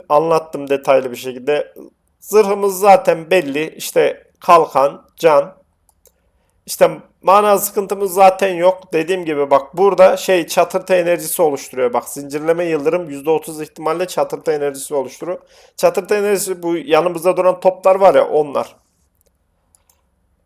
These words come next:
Zırhımız burada bu şekilde. Çıt kırıldıma bir tane verdim. Ee, şimdi bu çıt kırıldım yükseldikçe hasarınız da veri-, artıyor ama alınan damage'imiz de artıyor arkadaşlar. O yüzden buraya bir verdim.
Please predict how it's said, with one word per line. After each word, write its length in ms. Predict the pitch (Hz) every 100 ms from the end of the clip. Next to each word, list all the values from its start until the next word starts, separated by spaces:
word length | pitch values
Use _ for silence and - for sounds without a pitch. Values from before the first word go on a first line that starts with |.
| _ _ -
Zırhımız 640 | 143 180 185 190 185 170
burada 500 | 180 180 147 147 160 _ -
bu 140 | 147
şekilde. 540 | - 151 135 127 147
Çıt 220 | - - -
kırıldıma 640 | 196 208 208 208 202 196
bir 140 | 208
tane 300 | 208 202 202
verdim. 420 | 196 196 180 190 - -
Ee, 440 | 147 143 143 143 139
şimdi 380 | - 175 170 160
bu 40 |
çıt 220 | - -
kırıldım 540 | - 185 180 165 185 - _ _ _ -
yükseldikçe 680 | 151 - 185 175 - 190
hasarınız 720 | 180 165 147 - 180 202 202 190
da 180 | 214
veri-, 280 | 196 196 190 -
artıyor 500 | 156 165 165 202 214
ama 260 | - 185 196
alınan 680 | 175 180 180 175 190 190 - 156
damage'imiz 640 | 151 156 160 151 156 147 139
de 200 | 185 -
artıyor 460 | 135 135 - 156
arkadaşlar. 500 | 135 - 131 131 135
O 140 | 180 170
yüzden 300 | 151 160 147
buraya 300 | 147 131 127
bir 200 | 170 185
verdim. 400 | 185 180 -